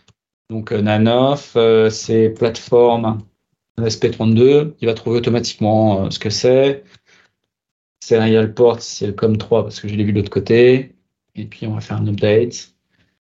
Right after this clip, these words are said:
Et là, du coup, ce qu'il va faire, c'est qu'il va chercher dans le repository,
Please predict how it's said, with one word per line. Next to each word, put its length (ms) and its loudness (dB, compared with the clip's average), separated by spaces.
Et 120 0
là, 140 2
du 180 -4
coup, 240 4
ce 120 -2
qu'il 140 -2
va 140 2
faire, 280 0
c'est 160 -6
qu'il 180 -4
va 100 0
chercher 320 -2
dans 120 0
le 80 -2
repository, 1000 0